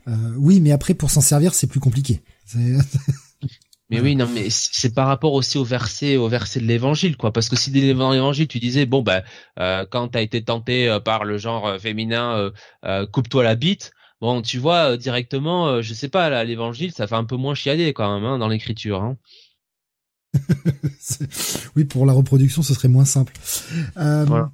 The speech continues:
Speaker 1: donc ouais, Paris, euh, on l'a dit, hein, chez Soleil, six quatre-vingt-dix-neuf le tome. Prochain tome est apparemment prévu pour le dix-huit octobre. Et il y a
Speaker 2: Voilà.
Speaker 1: actuellement cinq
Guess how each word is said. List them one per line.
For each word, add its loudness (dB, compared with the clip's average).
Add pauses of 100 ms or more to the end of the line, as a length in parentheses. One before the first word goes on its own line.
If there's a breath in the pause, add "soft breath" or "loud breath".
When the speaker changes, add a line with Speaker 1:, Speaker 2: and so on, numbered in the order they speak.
(280)
Speaker 1:
donc 0
ouais, 2
Paris, 2
euh, 4
on 4
l'a 6
dit, 2
hein, 4
chez 2
Soleil, 4
six 0
quatre-vingt-dix-neuf 2
le 4
tome. 0 (420 loud breath)
Prochain 2
tome 2
est 2 (380)
apparemment 0
prévu 2
pour 2
le 6
dix-huit 4
octobre. 0 (420 loud breath)
Et 2
il 6
y 6
a 4
Speaker 2:
Voilà. 2
Speaker 1:
actuellement 2
cinq 0